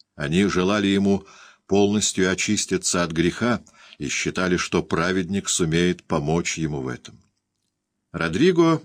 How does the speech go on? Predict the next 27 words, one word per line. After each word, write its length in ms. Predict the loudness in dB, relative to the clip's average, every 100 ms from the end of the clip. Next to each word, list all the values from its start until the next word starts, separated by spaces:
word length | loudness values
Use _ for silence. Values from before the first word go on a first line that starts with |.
| -6
видел 380 | 0 2 2 0
в 80 | 0
суете, 540 | 2 2 2 2 0
поднятой 580 | 0 -2 -2 -4 -2 0
вокруг 420 | 0 -2 -2 -2
Диего, 460 | -2 0 0 -2 -4 -12 -20 -8
одно 420 | -6 -2 0 0
только 380 | 0 -2 0 0
непотребство 920 | 0 -2 -4 2 2 2 -4 -4 -2
и 200 | -2 -4
суеверие, 800 | -4 -2 0 0 0 -2 -4 -6 -10 _ -20 -18 -2
и 120 | -2
чуял 460 | 0 4 6 6 4
злой 420 | 0 2 2 2
умысел 540 | 4 4 4 -2 0 -2
баронов 520 | 0 0 0 -2 -2
де 120 | -2
Аро, 440 | 0 -2 -2 -4 -12 _ _ _ -12
а 80 | -10
потому 380 | -6 -4 -2 -2
посоветовал 720 | -2 -2 0 0 0 0 -2
королю 580 | -2 -2 0 0 -2 -4 _ _ _ _
не 180 | -6 -2
обращать 640 | -2 -2 -2 -2 -2 -4
внимания 580 | -6 -4 -2 -4 -4 -6 -8 _ _ _
на 160 | -10 -8
Диего. 440 | -6 -2 -2 -4